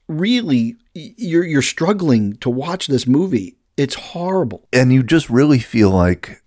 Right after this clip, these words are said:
Speaker 2: you know, I me-, I used this word earlier, but clueless. But I, uh, w-, when we were talking about Crystal, Crystal Skull, but I feel like he just, uh, uh, like, something is not connecting for him.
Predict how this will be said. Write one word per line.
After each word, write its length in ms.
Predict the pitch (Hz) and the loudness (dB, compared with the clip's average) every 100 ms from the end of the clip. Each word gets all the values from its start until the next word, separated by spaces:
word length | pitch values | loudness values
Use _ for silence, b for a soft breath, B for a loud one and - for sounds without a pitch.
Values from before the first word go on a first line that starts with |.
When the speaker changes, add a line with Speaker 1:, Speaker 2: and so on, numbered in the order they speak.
| - | -10
Speaker 2:
you 180 | 110 113 | 2 4
know, 120 | 92 | 4
I 100 | 95 | 2
me-, 220 | 98 110 - | 2 2 2
I 80 | 98 | 0
used 400 | 101 107 127 - | 4 2 2 2
this 180 | 92 - | 0 4
word 240 | 92 82 | 2 4
earlier, 460 | 104 147 101 78 80 | 2 2 2 2 -2
but 240 | - 80 95 | -6 -10 -8
clueless. 800 | - 135 151 117 60 - - - _ - | -4 2 2 2 -2 -8 -14 -20 _ -2
But 320 | 104 98 - | 2 2 2
I, 260 | 101 107 - 95 - | 2 2 2 -8 -6
uh, 140 | 110 113 | -2 -2
w-, 220 | 117 110 | -2 -2
when 220 | 110 98 | 4 4
we 60 | 92 | 4
were 100 | 92 | 2
talking 220 | 101 101 | 2 0
about 180 | 95 85 | 0 -2
Crystal, 320 | - 95 - - - - | -2 -4 -4 -12 -18 -4
Crystal 320 | 107 85 - | -2 -2 -6
Skull, 420 | - - 151 151 | -10 -6 -2 -2
but 160 | 90 87 | 0 0
I 80 | 87 | 0
feel 200 | 127 98 | 2 2
like 180 | 95 | 2
he 160 | - 123 | -2 -8
just, 480 | 107 127 113 - _ _ - - | -2 0 0 -4 _ _ -20 -10
uh, 60 | 110 - - | -10 -8 -6
uh, 140 | 92 - | -8 0
like, 240 | 104 92 - | 2 2 -2
something 540 | - 131 160 175 107 | -6 -2 0 0 0
is 160 | 85 - | 0 0
not 300 | 95 98 - | 2 0 -4
connecting 640 | 69 67 90 - 143 78 | -8 -6 -6 -4 -2 -2
for 220 | - 71 | -4 -8
him. 360 | 73 62 57 | -6 -10 -12